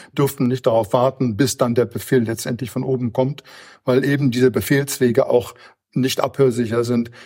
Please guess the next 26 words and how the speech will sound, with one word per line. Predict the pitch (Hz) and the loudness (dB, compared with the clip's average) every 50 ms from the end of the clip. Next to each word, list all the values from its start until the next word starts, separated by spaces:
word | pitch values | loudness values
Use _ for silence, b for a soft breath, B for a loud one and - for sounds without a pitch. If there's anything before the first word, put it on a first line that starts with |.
| B | B
Sie | B - - - | B -12 -8 -2
können | - 139 139 135 | 0 0 0 0
kontrolliert | - - 131 120 - 120 117 107 117 120 113 117 123 | 0 0 -2 0 -2 -4 -2 0 0 0 0 0 0
werden. | 120 113 113 120 123 117 113 B B B B B B | 0 0 0 -2 -4 -6 -6 B B B B B B
Und | B - 120 110 | B -4 -2 -2
in | 117 104 | 0 0
dem | 117 120 120 120 123 107 | 2 2 2 2 0 2
Sinne | - 131 120 120 | 2 2 2 2
ist | 131 135 120 110 - - | 2 0 0 -2 -2 -6
sicherlich | 127 113 - 113 107 113 110 - | -6 -6 -6 -6 -6 -6 -6 -2
auch | 127 127 120 113 - | -2 -2 -2 -4 -8
die | - - 123 117 113 101 B B B B B B B | -6 -2 -2 -2 -2 -4 B B B B B B B
Handlungsfähigkeit | - 120 123 127 127 123 117 - - 127 117 110 110 101 - - 120 113 113 107 | -2 0 0 2 2 0 -2 -4 -4 -4 -2 -2 -4 -6 -6 -2 0 0 0 0
der | 131 127 | 0 0
einzelnen | 113 113 117 - - 120 107 107 104 104 | 0 0 -2 -2 0 0 2 2 4 4
Nester | 104 107 110 - - - 117 | 2 2 0 -2 -2 -4 -2
dann | 101 113 110 110 | 0 0 0 0
davon | 104 104 - - 120 | 0 0 -2 -2 -2
abhängig, | - 123 120 - - 113 110 107 104 - - _ - | -2 -2 -4 -2 0 0 2 2 0 -2 -8 _ -4
wie | - 127 | -2 -2
es | 117 - - | -2 -2 -2
ihnen | - 120 113 | -2 -2 0
gelingt, | 110 110 107 117 117 113 - - B B B B B | 0 2 2 2 0 0 -6 -14 B B B B B
autonome | - 120 104 - 117 110 117 120 117 113 113 - - | -2 -2 0 2 2 4 4 4 4 2 0 0 -2
Aktionen | - - - - - 120 110 107 107 104 | -6 -6 -6 -6 -4 -2 0 0 0 0
durchzuführen. | 104 113 - - - 135 - - 123 107 107 107 95 | -2 -4 -6 -6 -10 -10 -8 -6 -6 -6 -6 -6 -10